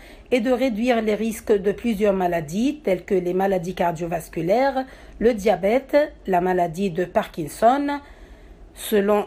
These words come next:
une étude récente, boire une tasse de café par jour augmenterait la capacité antioxydante du plasma.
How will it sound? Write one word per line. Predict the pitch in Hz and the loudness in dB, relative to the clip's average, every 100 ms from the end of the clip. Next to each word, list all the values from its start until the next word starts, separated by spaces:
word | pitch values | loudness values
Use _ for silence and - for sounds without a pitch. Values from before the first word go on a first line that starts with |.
| - | -2
une | 208 | 0
étude | 190 190 202 | 0 -2 -4
récente, | 185 175 - 220 277 294 | -2 -2 0 0 2 -2
boire | 226 185 180 | 0 0 2
une | 185 175 | 0 0
tasse | 190 165 | -2 -2
de | 180 | -4
café | 185 170 185 | -4 -2 -2
par | 180 165 | -2 -2
jour | 147 190 269 277 262 - - - | -2 -2 0 0 -2 -6 -20 0
augmenterait | 254 233 240 226 233 226 214 214 | 2 4 2 2 2 0 2 0
la | 190 | 0
capacité | 247 254 226 - 185 - 214 220 | 0 0 0 0 -8 0 0 2
antioxydante | 240 240 220 185 - - 185 196 190 190 185 - | -2 0 0 -2 -4 -6 2 2 2 -2 -6 -6
du | 180 262 | -6 -4
plasma. | 202 165 - 147 | -2 -4 -4 -12